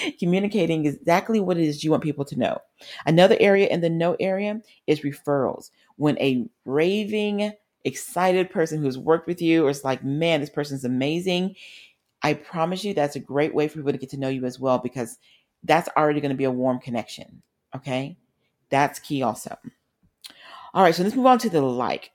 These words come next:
Like, like, like. This is the stage where, which people are starting to notice you, they're starting to get a feel of you, and now they're deciding if they want to know more, okay? This is where you have to help them like you.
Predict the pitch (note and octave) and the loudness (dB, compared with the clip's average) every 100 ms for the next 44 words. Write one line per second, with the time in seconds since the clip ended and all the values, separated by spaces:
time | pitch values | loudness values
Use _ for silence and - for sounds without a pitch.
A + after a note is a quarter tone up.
0 | - C#3 D#3+ - C#3+ C#3+ A2+ - - F3 | -6 -2 -2 -2 -6 -4 -4 -6 -2 -2
1 | A#3 C4 A3 E3+ D3+ C#3+ - - C#3+ - | -2 -4 0 4 4 4 -2 0 -2 -2
2 | - A#2 C#3+ C3+ C3 - - - D3 D3+ | -6 -2 2 2 2 -8 -12 -8 -6 -2
3 | C3 F3 G#3 B3 A3 A3 A#3+ A3 A3 G#3+ | 0 0 0 0 0 -2 -6 -4 -4 -4
4 | A3 - _ C3+ - C#3 E3 G3 A3 A#3 | -8 -18 _ -10 -4 -2 0 0 0 -2
5 | G3+ G3 F#3+ F#3+ F#3+ F#3+ - - - D3 | -2 -2 -2 -2 0 0 -4 -16 -6 -2
6 | D3 E3 E3+ E3 D#3 D3+ D3+ D3+ - F#3+ | 0 2 0 -2 -2 -2 -2 -4 0 2
7 | B3 - D#3+ C#3 C3 - C3 A#2+ G#2 G2 | 2 0 -4 -2 -4 -6 -6 -4 -6 -8
8 | A1 - _ _ - C#3+ D3 D#3 F3+ - | -10 -12 _ _ -16 -4 -2 -2 -6 -18
9 | - D3+ G#3 G3+ G3+ G3 G3 F3 E3 F3 | -10 -8 -8 -4 -4 -2 -6 -6 -6 -6
10 | E3 D#3 - E3 E3 G#3+ D#4 - - | -8 -8 -6 -6 -6 -10 -12 -12 -12